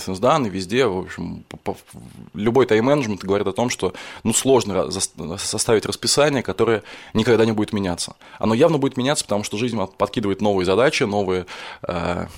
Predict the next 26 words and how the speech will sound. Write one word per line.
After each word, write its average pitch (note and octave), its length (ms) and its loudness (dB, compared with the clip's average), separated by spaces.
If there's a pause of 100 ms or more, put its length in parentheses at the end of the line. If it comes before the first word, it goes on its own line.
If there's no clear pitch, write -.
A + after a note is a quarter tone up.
(260)
увлечения, A2 600 0
интересы G#2 460 0
и - 40 -6
все G#2 140 0
остальное. A2 480 2
И, E2+ 260 -4
скорее A2 320 0
всего, C3 160 0
ваше G#2+ 200 2
расписание A2 360 0
будет G#2+ 200 -2
меняться. G#2+ 420 -2 (340)
Но, G#2 100 0
к-, - 200 -16 (200)
по A2+ 80 0
крайней C3 240 6
мере, A#2+ 120 0
когда A2+ 180 4
оно A2+ 120 2
есть, C3 280 0
у G2+ 40 0
вас G2 140 2
есть A2+ 120 -2
какой-то, G#2 300 -2
как - 140 -10
бы, F2+ 160 -2